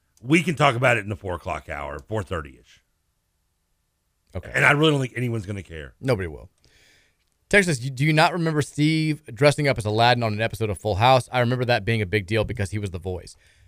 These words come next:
Speaker 2: If I saw it, I didn't put two and two together at that time. I
Speaker 1: I
Speaker 2: was a kid.
Speaker 1: only think, yeah, I, I, I, I cannot picture Steve not wearing his Letterman jacket.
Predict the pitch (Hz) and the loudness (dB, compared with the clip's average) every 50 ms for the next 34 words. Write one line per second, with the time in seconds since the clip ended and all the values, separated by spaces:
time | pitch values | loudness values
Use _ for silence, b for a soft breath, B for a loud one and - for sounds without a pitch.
0 | b b b b b _ - 147 147 170 190 185 - - 170 170 175 170 147 139 | b b b b b _ -2 2 6 6 6 6 6 6 8 8 8 8 6 4
1 | 135 135 127 - - 139 - 127 120 104 - 104 101 95 92 90 90 87 85 - | 2 0 -2 -2 -4 -4 -2 0 -2 -2 -2 -4 -4 -4 -4 -4 -4 -6 -8 -6
2 | - 107 110 113 117 120 117 104 110 101 95 92 110 110 90 _ - 107 104 104 | -4 -2 0 0 0 0 0 -2 -2 -2 -2 -2 -4 -8 -10 _ -10 -8 -8 -8
3 | 90 - _ 104 110 98 90 92 98 95 98 101 98 104 107 110 - 110 110 101 | -10 -14 _ -8 -6 -4 -4 -4 -6 -8 -14 -14 -8 -6 -6 -6 -4 -8 -8 -8
4 | - 139 117 120 131 - 123 135 - 143 131 127 113 - - 117 - - 92 - | -6 -4 -4 -4 -4 -2 -4 -4 -4 -4 -4 -2 -4 -4 -6 -10 -10 -10 -16 -16
5 | - 110 104 90 90 90 92 80 85 90 92 90 85 85 73 69 80 76 76 76 | -12 -12 -10 -10 -8 -10 -10 -10 -10 -10 -10 -8 -10 -12 -12 -14 -14 -14 -14 -16
6 | 71 71 71 71 65 64 _ _ 73 - | -18 -20 _ -20 -20 -20 _ _ -20 -18